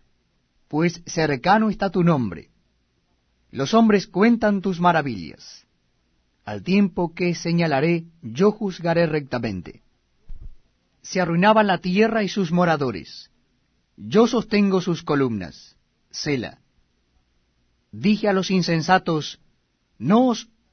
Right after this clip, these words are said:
infatuéis", y a los impíos, "No os enorgullezcáis". No hagáis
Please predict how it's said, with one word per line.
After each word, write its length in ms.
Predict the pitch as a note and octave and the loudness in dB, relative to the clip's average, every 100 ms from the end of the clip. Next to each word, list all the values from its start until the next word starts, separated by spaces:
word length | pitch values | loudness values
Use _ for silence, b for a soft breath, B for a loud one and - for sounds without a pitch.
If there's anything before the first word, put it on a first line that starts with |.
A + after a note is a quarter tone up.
| _ - | _ -4
infatuéis", 1000 | F#3+ F3 E3 D3+ B2 F2+ - - - _ _ _ _ _ | 0 0 -2 -2 -4 -6 -10 -20 -20 _ _ _ _ _
y 100 | C#3+ | -2
a 60 | |
los 180 | D3+ C#3+ | -2 -2
impíos, 600 | E3+ F3 E3 B2 C3+ - _ _ _ - | -2 -2 -6 -6 -8 -14 _ _ _ -2
"No 280 | F3 G3 | 0 2
os 260 | F#3+ F3 - _ _ | 0 -2 -10 _ _
enorgullezcáis". 1120 | G3 G#3 F#3 F3+ F3 F3 - D#3 G#2 - - _ _ _ _ _ _ _ _ _ | 0 2 2 0 -2 -4 -6 -8 -8 -16 -20 _ _ _ _ _ _ _ _ _
No 220 | B2+ D#3 | 0 4
hagáis 420 | G#3+ F3+ G2+ - | 4 4 2 -2